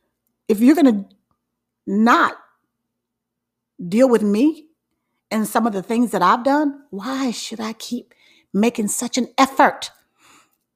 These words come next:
to be kind and nice and active listener for you when you're never that for me? Okay?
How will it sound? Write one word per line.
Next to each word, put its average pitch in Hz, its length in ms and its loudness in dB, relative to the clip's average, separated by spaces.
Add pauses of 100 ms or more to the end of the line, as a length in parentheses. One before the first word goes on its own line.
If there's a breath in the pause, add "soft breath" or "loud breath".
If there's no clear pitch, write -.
(220)
to - 100 -4
be 226 140 -2
kind 247 760 2
and 190 240 -2
nice 240 420 2
and 208 240 0 (400 loud breath)
active 240 400 0
listener 208 720 -2 (500)
for - 240 -2
you 214 380 0 (160)
when 202 180 0
you're 196 140 4
never 190 420 4
that - 260 -4
for 190 80 -4
me? 175 300 -6 (1600)
Okay? 233 400 0